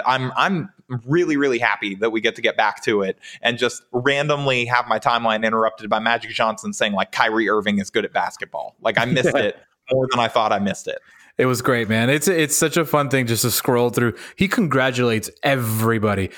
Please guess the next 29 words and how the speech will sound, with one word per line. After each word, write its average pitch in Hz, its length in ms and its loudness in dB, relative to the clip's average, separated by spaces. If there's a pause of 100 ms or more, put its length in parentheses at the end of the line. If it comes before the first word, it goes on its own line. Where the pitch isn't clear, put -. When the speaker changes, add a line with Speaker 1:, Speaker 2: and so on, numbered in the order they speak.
(120)
Speaker 2:
If 156 140 2
he 240 400 0 (240)
remembers 151 640 2
your 165 120 2
name, 170 300 2 (200)
he 170 140 2
will 143 120 2
congratulate 139 640 2
you 131 160 2
for 120 280 -2 (180)
crossing 156 400 2
the 113 80 2
street 139 460 0
without 123 300 2
getting 120 220 2
a 107 60 0
jaywalking 104 560 0
ticket. 107 340 0
Speaker 1:
<laughs> 508 460 -2
Speaker 2:
Like, - 180 2
I'm 131 240 0
telling 165 440 2
you, 143 140 2
Magic 135 340 2
Johnson 139 360 2
loves 127 320 2
tweeting. 113 340 2
It's 98 120 -2
awesome. 104 420 0